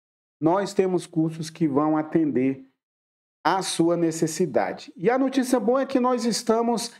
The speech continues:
no mês da Black Friday. Eu liberei um cupom de cinquenta por cento de desconto em todos os cursos. Dá uma olhadinha aí na descrição do vídeo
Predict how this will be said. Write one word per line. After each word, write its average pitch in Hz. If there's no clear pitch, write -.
no 269
mês 262
da 190
Black 175
Friday. 180
Eu 415
liberei 185
um 165
cupom 160
de 165
cinquenta 175
por 151
cento 160
de 139
desconto 147
em 208
todos 165
os 165
cursos. 160
Dá 160
uma 175
olhadinha 156
aí 139
na 208
descrição 247
do 220
vídeo 190